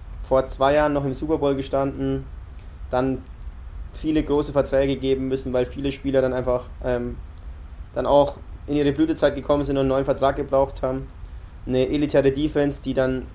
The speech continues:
es ist immer schwieriger, so eine, eine Defense zusammenzuhalten als, äh, eine Offense, weil einfach da so viele Faktoren davon abhängen, dass die Defense insgesamt gut ausschaut. Und ich denk, dass da jetzt, äh, viele Spieler weg sind, auch wenn du immer noch einen, äh, Aaron Donald und einen Jalen Ramsey in der Defense hast,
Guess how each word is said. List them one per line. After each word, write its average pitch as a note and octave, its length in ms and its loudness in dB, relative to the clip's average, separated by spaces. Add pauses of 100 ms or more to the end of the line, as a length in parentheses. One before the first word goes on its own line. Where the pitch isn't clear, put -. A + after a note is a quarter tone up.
(280)
es - 100 -10
ist D#3 80 -6
immer F3 160 4
schwieriger, D3+ 380 2
so C#3+ 80 0
eine, C3 260 2 (160)
eine B2 220 -2
Defense D#3 380 -4
zusammenzuhalten C3+ 800 0
als, - 380 -4 (120)
äh, B2 260 0 (460)
eine C3 100 2
Offense, C#3+ 400 2
weil C3 140 4
einfach B2+ 180 2
da B2+ 100 2
so C#3 140 0
viele C#3 160 0
Faktoren C#3+ 420 0
davon C#3 200 0
abhängen, C3 280 -2
dass C3 120 -2
die B2 80 -8
Defense C3 340 -2
insgesamt B2+ 380 -4
gut C3+ 140 -4
ausschaut. C3 460 0 (840)
Und C#3+ 100 0
ich C#3 120 0
denk, C#3 200 0
dass C#3 140 0
da C3+ 80 2
jetzt, C3+ 300 0 (160)
äh, B2+ 360 2 (600)
viele D#3 200 0
Spieler C#3 440 2 (240)
weg D3+ 160 0
sind, D#3 180 -2
auch C3 120 2
wenn C#3 100 2
du D3 80 2
immer D3+ 160 2
noch D3 140 0
einen, C3 260 0
äh, C3+ 240 0
Aaron C#3+ 220 2
Donald C#3 280 0
und B2+ 160 -6
einen B2+ 140 -2
Jalen C3 300 0
Ramsey D3+ 240 -2
in C#3+ 60 -2
der C#3 80 0
Defense C#3 380 -6
hast, - 200 -8